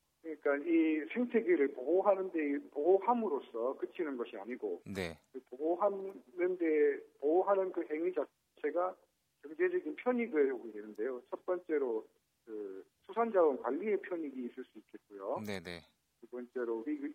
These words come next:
Speaker 1: 이렇게 보호된 생태계를 관광 자원으로 이용할 수 있습니다. 그래서 관광적인 편익이 있을 수 있겠고,
Speaker 2: 네.
Speaker 1: 생물의 동-, 종 다양성을 보존한다는 차원에서 그런 환경 관리적인 편익이 있고,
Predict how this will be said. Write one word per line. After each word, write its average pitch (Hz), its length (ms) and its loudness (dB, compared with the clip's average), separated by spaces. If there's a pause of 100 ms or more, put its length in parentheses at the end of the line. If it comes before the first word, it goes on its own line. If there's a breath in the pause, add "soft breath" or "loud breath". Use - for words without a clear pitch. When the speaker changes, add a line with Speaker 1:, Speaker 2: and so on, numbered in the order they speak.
(120)
Speaker 1:
이렇게 151 380 2
보호된 160 500 4
생태계를 170 680 -2 (480)
관광 147 400 0
자원으로 175 500 2
이용할 135 360 -2
수 - 140 -10
있습니다. 90 600 -12 (260)
그래서 - 140 -20 (100)
관광적인 160 580 6
편익이 151 400 -4
있을 120 180 -6
수 113 120 -12
있겠고, 104 680 -6
Speaker 2:
네. 98 320 -8 (300)
Speaker 1:
생물의 208 440 2
동-, 147 300 -2
종 156 260 -2
다양성을 127 600 0
보존한다는 120 680 -2
차원에서 110 840 0 (340)
그런 107 320 -14 (180)
환경 180 440 4
관리적인 127 600 -2
편익이 170 400 -4
있고, 95 520 -6